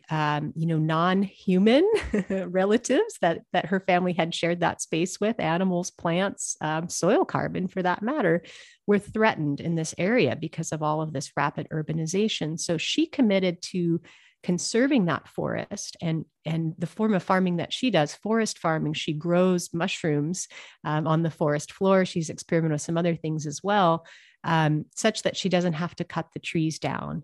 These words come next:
because she sees that this sanctuary space, um, that has been conserved as Black land is also a sanctuary space that's been conserved as wildlife habitat and a place for, for soil carbon sequestration.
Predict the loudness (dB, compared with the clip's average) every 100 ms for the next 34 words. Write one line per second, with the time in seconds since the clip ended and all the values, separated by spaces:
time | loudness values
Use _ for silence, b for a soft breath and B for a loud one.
0 | _ -4 0 -2 -2 -4 -4 -2 0 0
1 | 0 -2 -2 -4 -4 -2 0 2 0 0
2 | 0 0 -4 0 0 0 -2 -6 -10 -6
3 | -4 -2 -2 -4 -6 -6 -2 -2 -2 -4
4 | -2 2 4 4 0 -4 -6 -4 -4 -6
5 | -2 2 4 4 0 -2 0 2 2 -2
6 | -4 -2 -4 -4 -4 -8 -6 -8 -6 -6
7 | -6 -6 -12 -6 -6 -4 -6 -6 -4 -2
8 | -2 -4 -6 -6 -6 -2 0 2 -2 -4
9 | -4 -4 -4 -8 -8 -8 -8 -8 -8 -4
10 | -4 -4 -6 -4 -2 -4 -6 -4 -2 -2
11 | -2 -6 -6 -8 -10 -10 -12 -12 -14 -14
12 | -12 -12